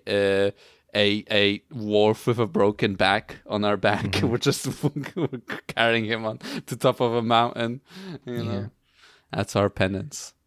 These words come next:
Speaker 2: It's, uh, it's, it's Picard, but when he was, uh, being tortured by the Cardassian.
Speaker 1: Yeah, of course. There are three
Speaker 2: He's
Speaker 1: lights.
Speaker 2: carrying his own. He's carrying his own cross in that moment.
Speaker 1: Yeah, exactly.
Speaker 2: Like, like Jesus.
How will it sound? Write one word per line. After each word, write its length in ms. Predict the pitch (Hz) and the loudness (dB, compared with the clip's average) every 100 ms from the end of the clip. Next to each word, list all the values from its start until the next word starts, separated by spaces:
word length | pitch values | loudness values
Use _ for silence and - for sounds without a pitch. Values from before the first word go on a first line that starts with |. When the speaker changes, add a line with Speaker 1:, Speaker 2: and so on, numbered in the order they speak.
| _ _ | _ _
Speaker 2:
It's, 340 | 127 - - 104 | -8 -6 -4 0
uh, 340 | 101 98 98 | 2 2 0
it's, 280 | 92 98 - - | -4 -8 -14 -10
it's 260 | 101 101 - | -8 -8 -10
Picard, 600 | - 101 110 110 95 90 | -8 -4 2 4 2 0
but 140 | 95 | -4
when 160 | 95 95 | -4 -4
he 100 | 95 | -2
was, 300 | 95 95 98 | -4 -4 -4
uh, 100 | 95 | -4
being 220 | - 101 | -4 -8
tortured 440 | - 104 98 - - | -2 -2 -2 -6 -8
by 80 | |
the 100 | 92 | -8
Cardassian. 640 | - 104 - 104 107 - 113 - | -6 -6 -4 -6 -6 -10 -12 -14
Speaker 1:
Yeah, 340 | 127 123 143 117 95 | -2 4 4 4 -2
of 120 | - | -6
course. 340 | 117 107 - - _ _ _ | -4 -4 -6 -18 _ _ _
There 340 | 135 113 113 110 | -2 2 4 2
are 40 | |
three 340 | - - 117 | 0 -4 0
Speaker 2:
He's 100 | 110 | 4
Speaker 1:
lights. 120 | 110 110 | 4 6
Speaker 2:
carrying 480 | 110 110 107 104 | 6 6 4 2
his 180 | 98 98 | 2 4
own. 320 | 107 107 101 | 4 4 0
He's 180 | 98 95 | -4 -6
carrying 400 | - 107 104 92 | -2 -2 0 -2
his 200 | 92 90 | -2 -2
own 320 | 95 98 92 - | -2 -2 -4 -8
cross 360 | - - 113 - | -8 -8 -8 -10
in 80 | - | -10
that 180 | - - | -10 -8
moment. 180 | 107 107 | -4 -4
Speaker 1:
Yeah, 280 | 107 110 104 - | -4 -4 -6 -10
exactly. 540 | 180 175 107 104 - 107 | -10 -8 -8 -10 -10 -2
Speaker 2:
Like, 320 | 92 85 - - - | -2 -2 -8 -18 -6
like 260 | 90 - - | -4 -4 -8
Jesus. 480 | 87 - 90 - | -10 -8 -10 -10